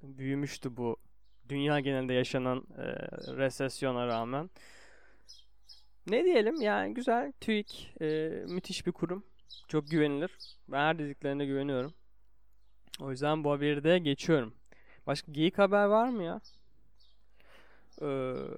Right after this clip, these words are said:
Mazhar Alanson'dan Özkan Uğur açıklaması. M F Ö grubunun solistlerinden Mazhar Alanson ikinci kez kanser tedavisi görmeye başlayan Özkan Uğur'un sağlık durumu ile ilgili bilgi verdi. Aa, bilmiyordum.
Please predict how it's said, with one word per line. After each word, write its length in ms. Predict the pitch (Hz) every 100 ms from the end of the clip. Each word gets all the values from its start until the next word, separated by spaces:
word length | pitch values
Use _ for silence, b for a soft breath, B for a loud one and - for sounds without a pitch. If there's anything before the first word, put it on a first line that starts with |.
| - - - - - - - - - - -
Mazhar 400 | 147 151 - 165
Alanson'dan 680 | 156 165 165 - 143 160 170
Özkan 420 | 139 - - 165
Uğur 380 | 156 156 - - -
açıklaması. 720 | 131 - - 113 117 - 117 - - - - - - - - - - - - - - - - - -
M 220 | 139 147
F 140 | 147 196
Ö 100 | 202
grubunun 600 | 175 160 147 151 170 180
solistlerinden 680 | 156 139 131 139 135 131 123
Mazhar 320 | 127 123 131
Alanson 540 | 127 135 - 170 175
ikinci 420 | 135 - 139 143
kez 240 | 147 151 -
kanser 440 | 139 135 - 143
tedavisi 520 | - 135 131 123 -
görmeye 380 | 135 127 123 123
başlayan 420 | 123 117 - 123
Özkan 400 | 120 127 - 139
Uğur'un 300 | 139 131 147
sağlık 480 | 160 143 127 135 -
durumu 240 | 123 123 120
ile 120 | 113
ilgili 220 | 135 151
bilgi 200 | 127 127
verdi. 200 | 98 113
Aa, 160 | 143 147
bilmiyordum. 400 | 156 120 107